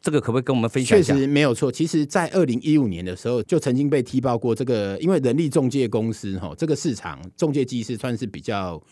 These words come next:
Speaker 2: 寡占市场。曾经有过有在台湾只有具有副机师资格的被推荐到对岸，却变成正机师。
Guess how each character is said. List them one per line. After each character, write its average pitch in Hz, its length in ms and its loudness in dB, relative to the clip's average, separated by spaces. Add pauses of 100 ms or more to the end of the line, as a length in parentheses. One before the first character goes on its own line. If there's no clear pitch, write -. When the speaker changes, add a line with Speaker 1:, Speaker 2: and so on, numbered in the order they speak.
(180)
Speaker 2:
寡 107 200 2
占 131 220 -2
市 110 220 -8
场。 - 200 -18 (560)
曾 185 180 0
经 254 160 4
有 131 200 2
过 151 280 2
有 85 540 -4
在 165 140 0
台 120 160 -4
湾 131 200 0
只 117 160 -6
有 113 140 0
具 104 220 -4
有 73 260 -10
副 131 220 -4
机 110 200 -6
师 104 200 -8
资 101 200 -10
格 85 180 -8
的 76 120 -12
被 117 200 -4
推 113 220 -4
荐 101 200 -4
到 95 140 -4
对 90 200 -8
岸， 87 160 -10
却 104 140 -10
变 98 180 -8
成 80 160 -14
正 92 180 -8
机 80 220 -16
师。 73 300 -18